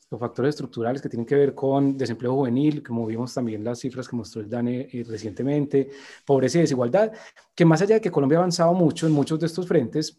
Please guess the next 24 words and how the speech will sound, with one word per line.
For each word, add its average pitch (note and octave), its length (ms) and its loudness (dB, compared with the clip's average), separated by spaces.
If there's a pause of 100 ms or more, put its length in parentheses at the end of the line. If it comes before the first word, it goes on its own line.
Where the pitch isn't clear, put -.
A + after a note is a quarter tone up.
(120)
este E3 300 0
progreso C#3+ 460 6
no E3 120 2
ha E3 40 2
sido D#3+ 300 2
equitativo D3 640 -2
y C#3+ 40 -2
muchas C3 300 -6
personas B2 360 -4
han C#3+ 300 -4
quedado C#3+ 340 2
excluidas D3 580 2
del A#2+ 200 -4
progreso, B2 480 -2
digamos, B2 440 -4
en C#3+ 140 -6
general A#2+ 480 -2
que D#3 100 -6
trae D3 300 0
Colombia A#2 320 -2
en D3 60 -2
las A#2+ 80 -6
últimas D3 260 -2
décadas, D3 420 -4